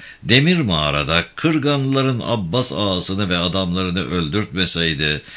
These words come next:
kırganlar da onun oğlunu öldürmezlerdi.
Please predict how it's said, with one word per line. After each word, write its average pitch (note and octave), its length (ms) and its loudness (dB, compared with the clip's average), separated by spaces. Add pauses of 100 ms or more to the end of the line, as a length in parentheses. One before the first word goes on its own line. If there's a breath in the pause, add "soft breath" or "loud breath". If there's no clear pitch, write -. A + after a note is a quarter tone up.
(200 loud breath)
kırganlar D3 720 2
da C3+ 80 0
onun A#2+ 280 0
oğlunu A#2 400 0
öldürmezlerdi. E2+ 1160 -2